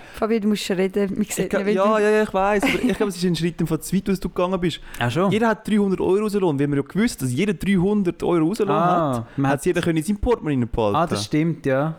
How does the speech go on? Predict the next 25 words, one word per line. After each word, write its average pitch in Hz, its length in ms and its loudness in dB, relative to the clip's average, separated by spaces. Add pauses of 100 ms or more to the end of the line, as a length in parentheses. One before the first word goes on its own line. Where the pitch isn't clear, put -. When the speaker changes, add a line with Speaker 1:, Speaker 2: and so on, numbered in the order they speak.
(160)
Speaker 2:
Und - 80 -2
es 160 80 2
ist 170 80 2
einfach 156 160 0
ausgegeben 202 440 0
worden. 220 280 2 (200)
Und 170 120 2
wenn 165 60 2
es 160 100 -6
dann - 160 -4
irgend 190 140 0
Speaker 3:
Ja. 135 100 -2 (160)
Speaker 2:
niemand 202 360 0
mehr 226 80 0
Geld 214 260 0
gehabt - 40 -4
hat, 185 120 0
hat 170 80 -2
es - 20 2
einfach 175 240 -4
geheißen, - 300 -4
jetzt - 120 -4
muss 127 160 -2
jeder 156 300 0
wieder 151 300 -4